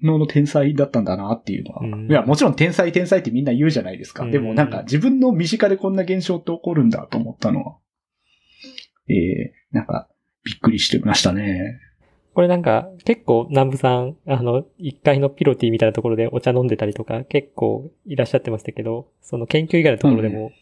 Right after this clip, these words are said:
Speaker 2: なんか、やりとりとかあったんですか？
Speaker 1: ありましたね。あの、まあ、南部さんが来られた時に、えー、なんかまあ、いろいろあったんですけど、そうですね。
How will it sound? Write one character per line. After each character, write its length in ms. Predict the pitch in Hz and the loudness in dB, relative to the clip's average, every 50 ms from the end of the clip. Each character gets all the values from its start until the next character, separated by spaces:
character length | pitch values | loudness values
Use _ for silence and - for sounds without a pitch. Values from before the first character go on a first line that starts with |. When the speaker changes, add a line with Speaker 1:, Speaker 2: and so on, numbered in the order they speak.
| _ _ - - - - - - _ _ - | _ _ -20 -20 -20 -20 -20 -20 _ _ -6
Speaker 2:
な 100 | 117 113 | -4 -4
ん 60 | 110 | -2
か、 220 | - 107 107 - - - _ _ _ _ _ _ _ _ _ _ _ 196 | -2 -4 -4 -4 -6 -12 _ _ _ _ _ _ _ _ _ _ _ -8
や 140 | 165 135 120 | -4 -2 0
り 100 | 117 113 | 0 2
と 60 | - | 2
り 80 | 107 101 | 0 0
と 80 | - 104 | 0 -2
か 80 | 110 | -2
あ 40 | 104 | -2
っ 80 | - - | -4 -6
た 100 | 117 110 | -12 -14
ん 40 | |
で 80 | - - | -14 -14
す 60 | - - | -16 -20
か？ 80 | - - _ _ - | -20 -20 _ _ 0
Speaker 1:
あ 160 | - 127 131 | 2 4 4
り 80 | 139 139 | 4 4
ま 160 | 143 139 143 | 4 4 2
し 140 | - - - | 0 -2 -4
た 140 | - - | -4 -2
ね。 420 | - - - - - - - - _ _ _ _ _ _ _ - _ _ _ - | -2 -4 -4 -6 -8 -8 -12 -16 _ _ _ _ _ _ _ -20 _ _ _ -2
あ 160 | 117 107 104 | 0 0 0
の、 320 | 104 101 101 104 113 - - _ _ _ _ _ _ _ _ _ _ _ _ _ _ - - - | 0 -2 -6 -8 -10 -12 -14 _ _ _ _ _ _ _ _ _ _ _ _ _ _ -14 -4 0
ま 100 | 139 147 | 2 4
あ、 20 | 127 | 4
南 240 | 127 170 196 247 285 | 4 4 4 2 2
部 80 | 302 | 2
さ 180 | 254 - 220 220 | 2 2 4 4
ん 220 | 220 226 233 233 | 4 4 4 4
が 220 | 233 220 214 208 208 | 6 6 4 4 2
来 200 | - - 202 202 | 0 0 2 2
ら 140 | 214 220 214 | 4 4 2
れ 100 | 180 156 | 2 0
た 240 | - - 120 113 | 0 0 -2 0
時 560 | - 127 113 - - 107 98 95 87 - - _ _ _ _ _ _ _ _ - - - - - _ _ _ _ _ - | 0 0 -2 -2 -2 -4 -2 -2 -4 -6 -12 _ _ _ _ _ _ _ _ -20 -20 -20 -20 -20 _ _ _ _ _ 2
に、 280 | 139 127 107 - - | 4 4 4 2 2
え 80 | 113 110 | 0 2
ー、 40 | 104 | 2
な 100 | 123 120 | 2 0
ん 20 | |
か 100 | - 107 | 0 0
ま 100 | 107 104 | 0 0
あ、 20 | |
い 100 | 104 113 | 2 2
ろ 120 | 131 160 165 | 2 2 2
い 40 | 160 | 2
ろ 120 | 160 160 | 2 0
あ 40 | 160 | 0
っ 60 | - | 0
た 120 | - 92 | -2 -4
ん 40 | 90 | -4
で 100 | - - | -4 -6
す 100 | - - | -8 -8
け 100 | - - | -10 -6
ど、 220 | - - - - - - _ _ _ _ _ _ - - - | -4 -4 -4 -4 -6 -10 _ _ _ _ _ _ -20 -20 -20
そ 380 | - - - - - - - - | -20 -20 -12 -8 -6 -4 -4 -6
う 40 | - | -6
で 120 | - - | -10 -12
す 180 | - - 90 90 | -10 -10 -8 -8
ね。 360 | 95 98 90 87 - - | -6 -8 -8 -10 -12 -14